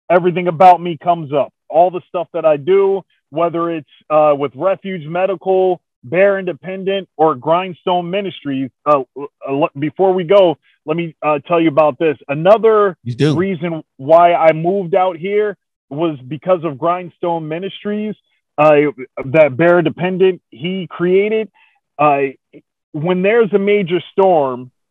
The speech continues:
Speaker 1: we grab all of our gear and we go help people. Now we're building a facility that's gonna house victims of child sex trafficking, uh, from around the country,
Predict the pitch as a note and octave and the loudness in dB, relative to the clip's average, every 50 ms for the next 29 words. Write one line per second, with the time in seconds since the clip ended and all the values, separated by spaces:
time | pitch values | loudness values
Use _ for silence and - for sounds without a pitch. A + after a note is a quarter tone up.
0 | _ - A2 A#2 B2 D3+ G3 G#3+ A3+ A3+ A3+ A3 A3+ A3+ A3+ G#3+ G3 - _ - | _ -20 -16 -10 -6 -4 -4 -4 -4 -4 -6 -6 -6 -6 -6 -8 -10 -14 _ -12
1 | C3+ B2 D#3 F3 E3+ E3+ E3 D3+ D3+ D3 D#3 F3 G3 G3+ G#3 F#3 G3+ G#3 G3+ G3+ | -6 0 4 6 6 6 6 6 6 6 6 8 8 6 6 4 4 4 4 4
2 | G3+ F#3 C3+ C#3 F3+ F#3 F3 E3 D#3 D3 C#3+ C#3+ D3 - _ - D3+ D#3 D#3+ F#3+ | 2 0 -2 -2 0 2 2 2 2 2 0 -2 -2 -4 _ -10 -8 -6 -6 -6
3 | F3+ D#3 F3 E3+ E3+ D#3+ - D#3+ F3 E3 - _ - C#3+ C#3 - - - F#2 E2+ | -4 -2 0 0 0 0 0 0 0 0 -2 _ -10 -10 -10 -10 -12 -14 -16 -16
4 | D#2+ _ _ _ _ _ _ _ - C#3+ E3 F3+ G3+ A3 A3+ G#3+ G3+ F#3 F3+ E3 | -18 _ _ _ _ _ _ _ -8 -2 0 2 4 4 4 4 4 4 2 2
5 | D3 C3+ C#3 F#3+ G3 G3+ F#3 G3 F#3+ F3+ F3 D3 - D#3+ - _ - G#3+ A3+ G#3 | 0 0 2 4 4 4 2 0 -2 -2 -2 -2 -4 -6 -8 _ 0 0 2 2
6 | F#3+ E3+ D3+ C#3+ C#3 C3+ C3+ C3+ C3 _ _ _ _ - C3+ C3+ C#3 F3 D#3 - | 0 -2 -2 -4 -4 -6 -8 -10 -12 _ _ _ _ -6 0 0 0 0 0 -4
7 | - - F3 F3 E3+ E3+ E3 D3+ - - E3+ F3 F#3 F#3 F#3+ G3 F#3+ F#3+ F#3 C#3 | -4 -2 0 0 0 0 -4 -4 -4 -4 -4 -2 0 0 0 0 0 -2 -4 -6
8 | - - - A#2+ A2+ A#2 F3+ F#3 D#3 _ _ G3 F#3+ F#3 F3+ D#3+ C#3+ D3 A#2+ - | -10 -16 -20 -16 -6 -4 -4 -4 -4 _ _ -6 -4 -4 -4 -6 -8 -8 -10 -6
9 | - F3 F3+ F#3 F#3 F3+ D3 _ - F3+ E3 - - - - F3+ F3+ F#3+ F3+ - | -2 0 2 2 2 0 -2 _ -6 -4 -4 -6 -8 -6 0 2 4 4 4 2
10 | - D3 A#2+ - C#3 C3 B2+ B2 B2 B2 A#2+ - _ _ _ _ _ _ _ - | 0 -6 -8 -6 -6 -8 -6 -6 -8 -10 -10 -12 _ _ _ _ _ _ _ 2
11 | D3 D3+ C#3+ C#3+ C#3 C3+ B2+ - _ - C#3 C#3 - _ _ _ - F3+ F3 E3+ | 4 4 4 4 2 0 -2 -4 _ -12 -12 -12 -12 _ _ _ 2 4 6 6
12 | E3+ F3 E3 - - D3 D#3 D3+ E3 E3+ F3+ F3 E3+ D#3+ D3+ - - - F3+ F3+ | 4 2 0 0 2 4 4 6 6 6 6 4 4 0 -4 -4 -2 -2 -2 -2
13 | D#3 - - A#2 G#2+ - | -4 -6 -12 -14 -14 -14